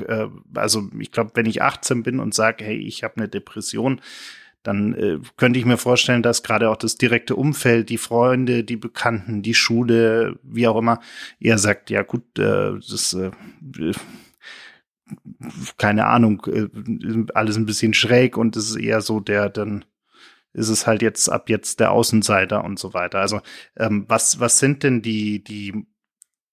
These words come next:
die Dinge, die dann wirklich auch so jemanden, äh, dazu bewegen, zu sagen, ich, ich hol mir jetzt wirklich Hilfe? Oder ist es eher, dass die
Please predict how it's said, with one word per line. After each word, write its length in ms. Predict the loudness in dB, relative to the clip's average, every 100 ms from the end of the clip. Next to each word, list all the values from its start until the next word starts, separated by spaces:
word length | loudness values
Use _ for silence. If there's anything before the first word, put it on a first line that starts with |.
| _
die 160 | -2 -2 -6 -16 _
Dinge, 420 | -20 0 4 4 2
die 140 | 2
dann 320 | 2 2 0
wirklich 400 | -4 -6 -6 -2
auch 180 | 0 0
so 240 | 0 0
jemanden, 680 | 2 2 2 2 -2 -8 -10 _ _ -20 -20 _ _
äh, 200 | -4 -2
dazu 480 | 2 0 2 0 2
bewegen, 540 | 2 2 2 2 -2
zu 140 | -2
sagen, 280 | 2 2 2
ich, 280 | -6 -12 -12
ich 160 | -8 0
hol 160 | 2
mir 160 | 2 2
jetzt 260 | 2 0
wirklich 380 | -4 -8 -10 -12
Hilfe? 400 | -2 -2 0 -2
Oder 160 | 2 2
ist 160 | 2
es 120 | 0 0
eher, 300 | 2 2 2
dass 200 | -2 -4
die 260 | -6 -6